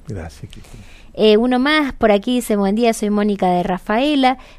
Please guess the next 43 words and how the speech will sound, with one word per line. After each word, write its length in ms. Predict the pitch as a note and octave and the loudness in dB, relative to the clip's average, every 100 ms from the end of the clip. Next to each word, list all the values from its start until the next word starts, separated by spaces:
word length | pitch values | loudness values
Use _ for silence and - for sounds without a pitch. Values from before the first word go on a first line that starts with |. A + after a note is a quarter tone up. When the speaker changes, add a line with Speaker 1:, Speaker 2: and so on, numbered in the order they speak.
| - | 0
Speaker 2:
Cada 240 | A3+ A#3 | 6 6
día 200 | A3+ B3+ | 6 2
lo 120 | A3+ | 2
inicio 400 | G3+ G#3+ G#3+ A3 | 0 0 -2 -2
mirando 580 | G3 F#3+ A#3 C4 C#4 C#4 | 0 2 2 2 -2 -2
el 100 | B3 | 0
entorno 520 | G3+ F#3+ G#3 G#3+ G#3+ | 0 -2 0 0 0
natural 520 | G3+ F#3+ F3+ F#3+ C4+ D#4 | 0 -2 0 0 2 0
y 80 | |
familiar, 720 | C4+ - F3+ F3 E3+ E3+ D#3 - | 0 -2 -2 0 0 0 -2 -8
y 120 | - A#3 | -4 -4
así 320 | A3 D#4 D#4 - | -2 -4 -6 -2
oro 280 | A3 G3+ | 0 0
con 240 | G3 E3 E3+ | 0 -4 -6
fe. 280 | - E3+ D#3 - - - - | -6 -6 -6 -10 -20 -14 0
Y 80 | A3+ | 2
en 140 | B3 | 2
este 260 | C#4 - A#3+ | 0 -2 0
mes 220 | A#3+ B3 | 0 0
del 120 | G#3 | -2
Sagrado 460 | G3 F#3+ G3+ G#3 G3+ | -2 0 2 2 2
Corazón, 560 | F#3 F3+ - C4 B3+ | -2 -4 -4 -4 -4
cada 240 | A#3 D4 D4 | -4 -2 -2
misterio 460 | A3+ - G#3+ G#3 | -2 -4 -2 0
del 100 | G3 | 0
Rosario, 580 | F#3 F3+ - A#3+ C4 C#4+ - - - | -2 -6 -2 -2 0 -4 -6 -20 -4
por 160 | G#3 G3 | -2 0
diversas 420 | A3 A#3 A#3 B3+ | 0 0 -2 -4
necesidades 600 | A3 - G3 G3 F#3+ G3+ | -4 -4 -4 0 0 0
de 80 | F#3+ | -2
estar 480 | F3+ - - G3+ G3 | -4 -10 -6 -4 -4
con 220 | B3 B3+ | -6 -6
Jesús 500 | A3 G#3 B3 B3+ - - - - | -8 -6 -6 -6 -8 -20 -20 -12
y 140 | D4 D4+ | -8 -4
poco 320 | E4+ E4 A#3 | -2 0 0
ayuno 300 | A3 B3 A3 | 0 -2 -2
en 80 | G3+ | -2
silencio 640 | - G3 G#3+ A3 - A#3+ | -4 0 0 -2 -4 -6
ante 260 | - F#3+ F3+ | -4 -8 -4
dificultades 760 | F3+ - F#3+ F#3+ F3+ G3 F#3+ | -6 -6 -8 -6 -4 -2 -2
de 100 | G3+ | -2
la 140 | A3 A3+ | -2 -2
casa, 440 | F#3+ F#3 - G3 | -2 -4 -6 -8